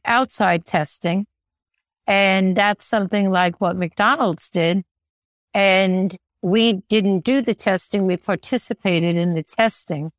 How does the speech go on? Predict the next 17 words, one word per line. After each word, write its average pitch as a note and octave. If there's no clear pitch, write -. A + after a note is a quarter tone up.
And F#3+
the F#3+
one G#3
that A3
we G3
did, F#3+
the E3+
self-serve G#3
kiosk F#3+
that F3
we F#3
did, E3+
the -
prototype, G3
they G#3
said, F#3+
"Oh, E3